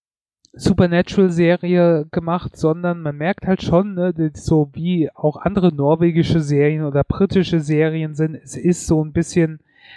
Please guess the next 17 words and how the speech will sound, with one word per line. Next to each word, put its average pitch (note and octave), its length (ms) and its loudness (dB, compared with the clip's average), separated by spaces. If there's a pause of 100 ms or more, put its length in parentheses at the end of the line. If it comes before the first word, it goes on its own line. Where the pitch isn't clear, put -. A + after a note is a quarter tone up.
(920)
geerdeter, D#3 1120 2
ein D3 100 -10
bisschen F3 760 0 (140)
natürlicher, F3 880 0
ein D#3+ 160 -6
bisschen E3+ 760 0 (120)
nicht F3 340 -2
so F#3 160 0
auf E3 220 0
Effekt F3 560 -2
gemacht. D#3+ 400 -2
Und D#3+ 80 -4
das E3+ 140 0
finde G3 180 0
ich C#3+ 160 -4
eigentlich D3+ 240 -2
ganz D3 240 -2